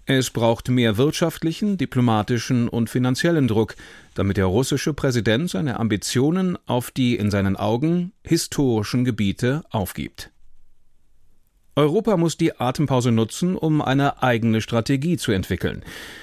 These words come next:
Es gilt, neue Partner zu gewinnen, vor allem im globalen Süden. Indien, Brasilien, Südafrika, China. Dabei ist die deutsche Initiative gefragt,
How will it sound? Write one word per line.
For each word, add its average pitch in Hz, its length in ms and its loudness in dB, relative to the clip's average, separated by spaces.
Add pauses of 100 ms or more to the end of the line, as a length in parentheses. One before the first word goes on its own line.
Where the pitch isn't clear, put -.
(200)
Es 147 180 2
gilt, 208 280 0
neue 156 320 2
Partner 120 460 0
zu - 160 -2
gewinnen, 92 460 0
vor - 220 -4
allem 104 340 2
im 120 200 0
globalen 113 520 2
Süden. 131 420 -2 (580)
Indien, 127 560 2 (220)
Brasilien, 139 600 0 (340)
Südafrika, 160 800 0 (100)
China. 107 520 -2 (920)
Dabei 165 340 2
ist 170 160 -4
die 170 80 -2
deutsche 135 300 2
Initiative 139 640 0
gefragt, - 640 -8